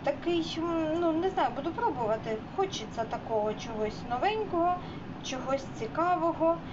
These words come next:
Будемо сподіватися, що це будуть гарні, смачні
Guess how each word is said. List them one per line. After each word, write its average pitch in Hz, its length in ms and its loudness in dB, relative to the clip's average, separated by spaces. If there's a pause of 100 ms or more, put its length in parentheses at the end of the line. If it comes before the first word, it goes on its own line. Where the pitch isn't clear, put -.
(800)
Будемо 254 260 -4
сподіватися, 233 720 0
що 220 360 0 (120)
це - 80 2
будуть 214 400 -4
гарні, 285 300 2
смачні 240 760 -4